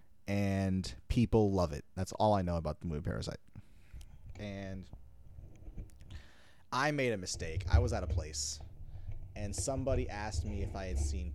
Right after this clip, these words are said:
if I had seen the movie, and, and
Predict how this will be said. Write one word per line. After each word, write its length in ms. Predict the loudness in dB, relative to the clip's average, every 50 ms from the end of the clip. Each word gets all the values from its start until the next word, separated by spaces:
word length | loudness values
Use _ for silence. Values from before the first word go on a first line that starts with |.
| -6 -8
if 140 | -8 -8 -6
I 80 | -6
had 120 | -6 -8 -8
seen 180 | -8 -10 -8
the 60 | -8 -8
movie, 300 | -10 -10 -10 -12 -14 -16 -18 -20 -20 -20 -20 -20 -16 -8
and, 560 | -4 -2 0 0 0 0 0 0 -2 -2 -4 -6 -8 -10 -12 -12 -10 -10 -10 -10 -12 -14 -14 -16 -18 -18 -20 -20 -20 -20 -20 -20 -20 -20 -20 -20 -20 -20 -20 -20 -20 -20 -20 -20 -20 -20 -20 -20 -20 -20 -12 -6
and 440 | -4 -2 0 0 0 0 0 -2